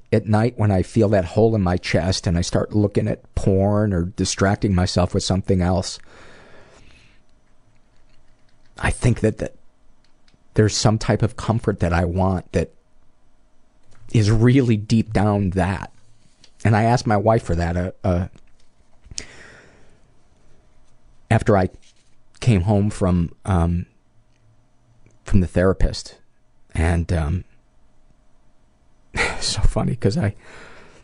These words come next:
as I've shared, my, my, my wife is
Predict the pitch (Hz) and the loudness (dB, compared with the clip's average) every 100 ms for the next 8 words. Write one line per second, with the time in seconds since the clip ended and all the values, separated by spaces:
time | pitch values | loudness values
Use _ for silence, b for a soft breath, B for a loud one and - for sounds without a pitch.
0 | B - 117 - 120 113 113 107 110 - | B 0 0 0 2 4 4 0 0 -2
1 | 120 113 - _ _ _ - B B B | -2 -2 -6 _ _ _ -20 B B B
2 | B 135 123 139 143 - 117 104 104 | B 0 0 0 0 0 0 0 -2